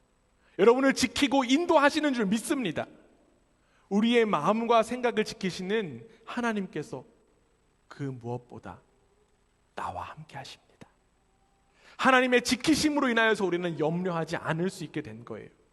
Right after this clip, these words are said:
우리는 염려하지 않고 기도할 수 있게 된 것입니다. 하나님께서 우리의 마음과 생각을 지키신다라고 하는 사실을 진심으로 믿는 사람들이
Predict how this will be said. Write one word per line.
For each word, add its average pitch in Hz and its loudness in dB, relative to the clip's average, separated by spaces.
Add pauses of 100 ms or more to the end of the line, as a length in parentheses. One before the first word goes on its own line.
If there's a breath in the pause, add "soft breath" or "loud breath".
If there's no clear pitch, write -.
(500 loud breath)
우리는 294 4
염려하지 302 6
않고 262 2
기도할 320 0
수 - -8
있게 226 -4
된 170 -4
것입니다. 160 -10 (800 loud breath)
하나님께서 311 4
우리의 262 4
마음과 277 6
생각을 294 2
지키신다라고 311 2
하는 262 0
사실을 254 0
진심으로 311 0 (180 loud breath)
믿는 381 2
사람들이 262 0